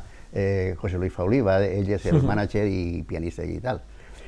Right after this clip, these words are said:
Speaker 1: I bueno, i tornant a lo, a lo que estaven dient d'antes d'ací de la Pobla, perquè jo soc de la Pobla, i, i sent que la Pobla, el Arturo Balaguer, el mestre,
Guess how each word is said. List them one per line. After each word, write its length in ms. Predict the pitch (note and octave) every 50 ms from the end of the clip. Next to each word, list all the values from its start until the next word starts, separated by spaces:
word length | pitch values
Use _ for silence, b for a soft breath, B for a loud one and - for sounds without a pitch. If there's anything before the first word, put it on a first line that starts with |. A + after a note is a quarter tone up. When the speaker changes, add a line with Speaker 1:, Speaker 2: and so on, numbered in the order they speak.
| b b
Speaker 1:
I 60 | B2+
bueno, 220 | C#3 C3 F#2 D#2 -
i 160 | A2 A#2 A2+
tornant 360 | G2 C#3 C#3 C#3+ E3+ F3 - -
a 100 | - E3
lo, 260 | E3 D#3 D#3 D3 B2 C#3+
a 80 | C#3
lo 100 | C3+ B2+
que 180 | A#2+ B2+ B2 A#2+
estaven 300 | A2 - C#3 C3 C3 A#2
dient 260 | A2+ A2+ A2 G2 G2
d'antes 340 | G2 G2 G2 - F#2+ F#2 F2+
d'ací 240 | F#2 F2 - A2+ G2+
de 60 | G2+
la 140 | G2+ F#2 -
Pobla, 340 | B2+ A2 F#2+ F2 F2 -
perquè 240 | - F2 E2 - E2+
jo 220 | F2 G2 F#2+ F2+ F#2
soc 160 | - G2+ G2+ F2+
de 80 | F2
la 100 | E2+ D#2+ D#2+
Pobla, 320 | F2+ E2+ D#2+ D#2 E2 - b b b b b b b b b b b b b - - - -
i, 340 | B2+ B2 B2 - - B2 A2+
i 40 | F2+
sent 240 | - - A#2+ G#2+ G2+
que 60 | -
la 120 | G2 E2 -
Pobla, 360 | A2 G#2 F#2+ F#2 F2+ F#2 - - - - -
el 240 | G2+ G2 F#2+ F#2 F#2
Arturo 760 | F#2 F2+ F2+ F#2+ F#2 F2+ F2+ - - D#3 C#3+ C#3+ C#3 C3+ D3 - - -
Balaguer, 440 | A2 G#2 G#2+ G2+ G2 G#2+ A2 G#2+ -
el 80 | G2 F#2
mestre, 420 | F2+ A2+ G#2 - - F#2 G2 G#2